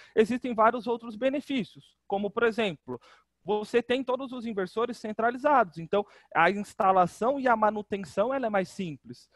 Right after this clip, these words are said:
Lembre-se que de tempo em tempo você deve fazer um cho-, um, um cheque de torques das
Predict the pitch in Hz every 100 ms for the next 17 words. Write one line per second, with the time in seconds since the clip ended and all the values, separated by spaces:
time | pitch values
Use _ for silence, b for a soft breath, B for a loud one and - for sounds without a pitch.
0 | b _ 175 254 262 - - 214 196 202
1 | 202 208 - 175 - 175 247 233 185 190
2 | 196 175 190 220 220 202 208 220 - 202
3 | - 185 185 185 - 202 226 - 143 b
4 | b _ 233 247 - 196 208 220 214